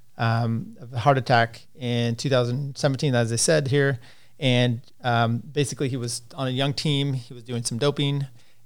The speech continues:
and he ended up dying. And now they've looked into the team. And with that,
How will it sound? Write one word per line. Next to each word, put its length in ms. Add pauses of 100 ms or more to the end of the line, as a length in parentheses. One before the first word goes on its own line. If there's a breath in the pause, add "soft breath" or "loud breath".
and 580 (580)
he 120
ended 200
up 60
dying. 460
And 600 (680)
now 180
they've 180
looked 220
into 200
the 100
team. 440
And 220
with 180
that, 300